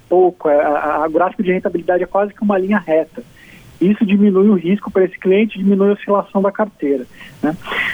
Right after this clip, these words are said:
Ah, quando o cliente decide tomar mais risco e ir pra investimentos, ah, menos conservadores e, consequentemente, mais rentáveis, ele tem que buscar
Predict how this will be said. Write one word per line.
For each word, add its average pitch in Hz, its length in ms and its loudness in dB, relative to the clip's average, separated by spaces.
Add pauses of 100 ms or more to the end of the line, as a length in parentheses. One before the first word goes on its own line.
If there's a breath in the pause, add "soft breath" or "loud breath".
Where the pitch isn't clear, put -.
(160 loud breath)
Ah, 185 500 4 (120)
quando 285 200 0
o 285 40 0
cliente 226 280 0
decide 214 460 0
tomar 165 320 -2
mais 151 220 -4
risco 196 340 0
e 165 40 2
ir - 20 0
pra 170 160 -2
investimentos, 151 760 -4
ah, 147 300 2
menos 160 440 2 (320)
conservadores 156 840 0 (360 soft breath)
e, 147 60 -10
consequentemente, 170 880 -2
mais 156 180 -4
rentáveis, 156 600 -2 (680 soft breath)
ele 170 160 0
tem 202 160 -2
que 208 120 -2
buscar 202 560 0